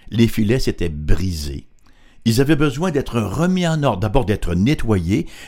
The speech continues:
et remis en ordre pour être propres à une autre, euh, à une autre histoire de pêche, hein, à un autre voyage de pêche.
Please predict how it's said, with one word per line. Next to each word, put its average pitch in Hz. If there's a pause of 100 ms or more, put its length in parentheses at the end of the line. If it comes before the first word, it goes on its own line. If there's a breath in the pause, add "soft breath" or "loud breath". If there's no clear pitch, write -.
et 107
remis 139
en 98
ordre 160 (280 soft breath)
pour 117
être 120
propres -
à 104
une 117
autre, - (540)
euh, 90
à 98
une 113
autre 175
histoire 117
de 156
pêche, 143
hein, 165 (160)
à 120
un 117
autre 156
voyage 104
de 156
pêche. 226